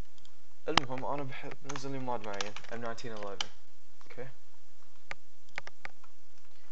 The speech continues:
فبطق على الصوت باي داونلودز عشان يطلع لي احسن ماد. ثانية،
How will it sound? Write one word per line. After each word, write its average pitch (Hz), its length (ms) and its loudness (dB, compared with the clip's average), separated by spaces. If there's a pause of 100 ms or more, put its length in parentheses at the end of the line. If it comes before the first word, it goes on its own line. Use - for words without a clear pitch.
(380)
فبطق 110 680 0
على 110 220 0
الصوت 120 520 0
باي 123 240 0
داونلودز 107 720 0
عشان 110 220 0
يطلع 110 260 0
لي 107 220 0
احسن 107 380 0
ماد. 95 200 0 (2000)
ثانية، 101 340 0